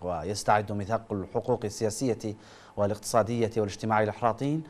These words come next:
للخروج في الذكرى الخامسة لتأسيسه. قال الأمين العام للكونفدرالية الحرة لعمال موريتانيا ساموري البي إن الكونفدرالية رفعت شكاية إلى المكتب الدولي للشغل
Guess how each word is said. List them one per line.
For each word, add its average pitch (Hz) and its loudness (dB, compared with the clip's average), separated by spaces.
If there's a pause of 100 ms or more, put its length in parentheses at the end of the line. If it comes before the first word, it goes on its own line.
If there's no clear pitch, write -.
(280)
للخروج 135 2
في 147 -4
الذكرى 117 0
الخامسة 110 -2 (440)
لتأسيسه. 98 -4 (3000)
قال 185 10
الأمين 151 10
العام 143 4
للكونفدرالية 139 6
الحرة 139 4
لعمال 131 6
موريتانيا 123 0
ساموري 127 2
البي 127 2
إن 120 -2
الكونفدرالية 123 2
رفعت 131 2
شكاية 135 0
إلى 139 0
المكتب 113 0
الدولي 113 2
للشغل 151 0